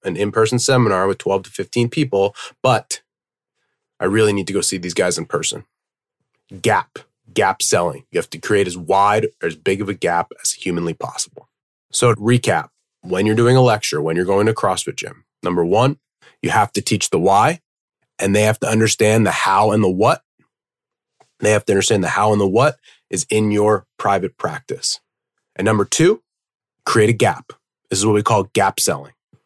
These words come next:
Gap selling is they have to understand that the lecture is good, but there is a massive gap between what they're gonna get in the lecture and what they're gonna get in the treatment room. Teach the why, create the gap.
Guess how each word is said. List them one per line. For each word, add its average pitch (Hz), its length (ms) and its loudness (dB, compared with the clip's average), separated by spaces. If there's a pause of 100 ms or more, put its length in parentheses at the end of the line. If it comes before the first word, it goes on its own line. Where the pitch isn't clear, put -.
(340)
Gap 107 280 2
selling 113 360 4
is 90 140 0
they 107 120 2
have 117 140 2
to 113 80 2
understand 101 560 2
that 85 120 -6
the 78 60 -4
lecture 101 380 2
is 139 100 2
good, 120 380 2 (300)
but - 100 -6
there 90 140 2
is 87 60 2
a 87 60 0
massive 110 460 0
gap 107 280 2
between 87 300 -4
what 92 140 -2
they're 110 120 2
gonna 123 160 4
get 120 180 2
in 135 80 4
the 139 80 4
lecture 117 500 2 (460)
and 92 320 -2
what 101 180 0
they're 107 100 4
gonna 107 180 4
get 104 200 0
in 104 80 0
the 101 60 2
treatment 78 380 -6
room. - 140 -16 (480)
Teach - 420 -2
the 101 340 -2 (260)
why, 131 540 2 (400)
create 98 460 0
the 101 100 -6
gap. 82 340 -6